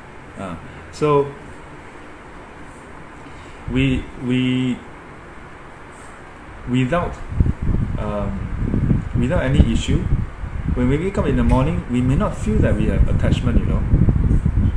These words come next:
Do you, when we wake up in the morning, do we feel like, "Oh, I have attachment"?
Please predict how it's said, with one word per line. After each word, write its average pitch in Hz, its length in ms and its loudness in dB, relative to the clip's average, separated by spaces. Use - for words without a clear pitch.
Do 123 80 0
you, 202 240 2
when 135 160 2
we 131 120 2
wake 180 180 -4
up 196 80 0
in 135 100 0
the 120 80 0
morning, 139 320 -2
do 120 80 -2
we 147 140 2
feel 151 160 -4
like, - 180 -2
"Oh, 196 180 0
I 151 140 -4
have 135 160 2
attachment"? 127 480 -6